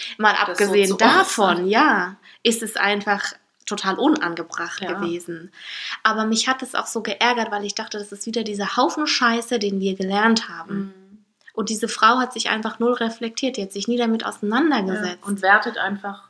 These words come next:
Speaker 1: Ja, und es hat sie wohl sehr provoziert, dass eine Frau sich weiblich anzieht, also bei dem Sport haben viele Frauen einfach ein Bustier an und eine Leggings.
Speaker 2: Mhm.
Speaker 1: Und auch meistens enge Sachen, weil sonst bleibt ja die Hantel auch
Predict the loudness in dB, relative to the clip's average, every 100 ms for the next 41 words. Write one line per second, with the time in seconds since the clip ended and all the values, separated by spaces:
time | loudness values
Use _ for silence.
0 | _ _ -2 4 4 4 0 0 -2 0
1 | -2 0 0 0 -2 -4 -4 -4 -4 -2
2 | -2 -4 -4 -10 -8 -4 -2 -2 -4 -2
3 | -2 -2 -6 -2 0 0 0 -2 0 0
4 | -2 -4 -2 -6 -10 _ _ -4 -2 0
5 | 0 4 2 2 -2 -2 -2 -2 0 0
6 | 0 -2 -4 -4 -4 -4 2 2 2 0
7 | -2 -6 -4 -4 -4 -6 -10 -10 -6 0
8 | 2 2 2 0 0 -2 -4 -4 0 2
9 | 2 2 0 -2 -2 -4 -6 -6 -6 -4
10 | -4 -2 -4 -6 -10